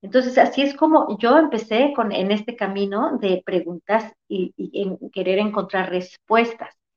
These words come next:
Y en este camino, en este andar, pues acudimos ¿a quiénes? A los expertos. Y esos expertos disfrazados de,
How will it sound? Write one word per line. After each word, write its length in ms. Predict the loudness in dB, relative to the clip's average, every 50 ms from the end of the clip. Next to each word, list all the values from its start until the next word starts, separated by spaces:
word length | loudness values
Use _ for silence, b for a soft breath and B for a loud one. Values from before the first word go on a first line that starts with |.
| _ _ _ _ _ _ _ _ _ _ _ _ _ _ _ _ _ _ _ _ _ _ _ _ _ -2
Y 420 | 4 6 8 8 8 8 6 4 4
en 160 | 2 4 6 6
este 360 | 6 4 4 2 0 2 4
camino, 580 | 4 4 6 6 6 4 4 4 2 0 0 -2
en 120 | -2 -2
este 320 | -2 -2 -4 -6 -4 0 0
andar, 520 | 2 2 2 2 2 0 0 -2 -6 -12 _ _ _ _ _ _ _ _ _ _ _ _ 0
pues 200 | 0 0 2 2
acudimos 640 | 0 0 0 0 0 2 4 4 4 4 4 4 2
¿a 80 | 0 2
quiénes? 480 | 2 2 2 0 -2 -10 -18 -20 _ _ _ _ _ _ _ _ _ _ -2
A 100 | 2 4
los 240 | 4 4 4 4 2
expertos. 840 | 2 2 0 -4 -2 -2 -2 -2 -4 _ _ -20 -20 -20 -20 _ _ _ _ _ _ _ _ _ _
Y 80 | 4 6
esos 280 | 6 6 6 4 6 4
expertos 920 | 4 2 2 2 4 6 6 6 4 2 0 2 4 4 4 2 0 -6 -6
disfrazados 1160 | -4 -4 -4 -2 2 2 2 2 2 2 2 2 2 4 4 4 4 2 2 0 -4 -10 -4
de, 500 | 0 2 2 4 4 4 2 0 -4